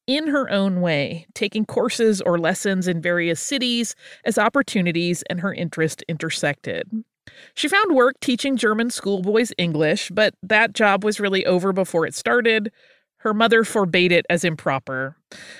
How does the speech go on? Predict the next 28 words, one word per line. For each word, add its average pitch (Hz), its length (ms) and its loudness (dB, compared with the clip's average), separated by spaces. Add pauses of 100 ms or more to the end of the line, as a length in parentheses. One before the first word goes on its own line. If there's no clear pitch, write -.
(140)
She 339 200 0
was, 359 440 4
however, 226 400 2
intent 208 560 0
on 196 220 2
making 180 260 0
her 170 200 -2
own 170 240 0
way 156 160 -2
financially, 139 920 -4
and 254 140 2
it - 80 -2
seems 403 240 -2
like 320 240 0
there 277 160 4
may 254 420 0
have 233 220 0
been 208 160 2
a 196 80 2
drop 175 320 2
in 170 80 -2
the 175 80 -2
family's 160 440 -4
fortunes 180 580 -4
that 151 140 0
magnified 160 680 -2
that 139 240 -4
desire. 139 640 -6